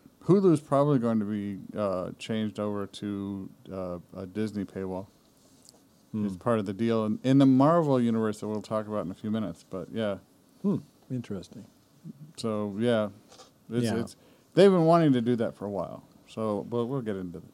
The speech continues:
Speaker 1: all that probably.
Speaker 2: Sounds good.
Speaker 1: But, no, I'm, I'm excited.
Speaker 2: All right.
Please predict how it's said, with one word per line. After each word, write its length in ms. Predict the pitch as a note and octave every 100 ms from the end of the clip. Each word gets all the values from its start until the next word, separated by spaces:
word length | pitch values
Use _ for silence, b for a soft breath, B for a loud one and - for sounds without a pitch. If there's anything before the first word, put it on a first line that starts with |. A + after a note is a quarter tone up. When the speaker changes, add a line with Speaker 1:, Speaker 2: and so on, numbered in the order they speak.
| _ -
Speaker 1:
all 220 | G#2+ G#2+
that 260 | G2+ G#2+ -
probably. 600 | - G#2 A2+ A2+ C3+ - - _ _ _ b b b -
Speaker 2:
Sounds 200 | A2+ G2+
good. 220 | B2+ F3 - -
Speaker 1:
But, 220 | A2 G#2
no, 140 | A#2
I'm, 300 | D3+ C#3 D3+ -
I'm 200 | A2 C3
excited. 420 | C3+ G#2 G2+ A2 - _ _ B2+
Speaker 2:
All 60 |
right. 240 | C#3+ E3+